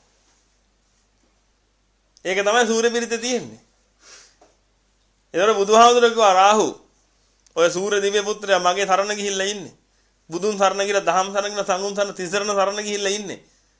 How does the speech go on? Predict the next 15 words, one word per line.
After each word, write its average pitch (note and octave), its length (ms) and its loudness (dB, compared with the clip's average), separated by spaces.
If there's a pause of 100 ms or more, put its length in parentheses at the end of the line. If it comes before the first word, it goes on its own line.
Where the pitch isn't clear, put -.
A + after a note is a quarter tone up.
(340)
හින්දා F#3+ 240 2
ඔක F#3 80 0
වත්-, F#3+ 320 4
ඔයා, F3 280 4
ඒ F3 160 2
ම-, E3+ 160 -2
එයාව F3+ 220 4
අතාරින්න." F3+ 460 2 (480)
ඒ D#3 120 0
කියනකොට G3+ 400 0
රාහු F#3+ 360 4
වෙවුලන්න G#3 340 2
පටන් F#3+ 320 0
ගත්තලු. - 400 -12
රාහු D#3 300 4